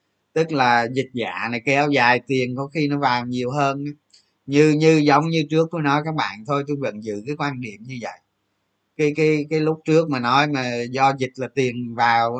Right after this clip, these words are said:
nhiều hơn, các bạn hiểu không? Lúc trước tôi có nói ngay từ đầu con sóng hồi đó. Tôi có nói các bạn nhớ không?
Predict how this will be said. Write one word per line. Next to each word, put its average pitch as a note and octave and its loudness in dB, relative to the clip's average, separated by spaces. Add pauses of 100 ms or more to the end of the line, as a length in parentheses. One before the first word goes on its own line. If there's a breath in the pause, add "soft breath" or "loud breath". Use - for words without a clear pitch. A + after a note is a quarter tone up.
(100)
nhiều B2+ -2
hơn, C#3+ -2
các D3 -8
bạn G#2 -4
hiểu G#2 -12
không? C3+ -8 (440)
Lúc D#3+ -8
trước E3+ -2
tôi D#3+ -4
có D3 0
nói D3+ 2
ngay D3+ 2
từ C#3 -2
đầu A#2+ 2
con C#3 -8
sóng D3+ -4
hồi B2+ 0
đó. D3 -4 (640)
Tôi C#3+ -6
có D3 0
nói D3+ 2
các D#3 -2
bạn A2+ -6
nhớ C3 -4
không? B2 -6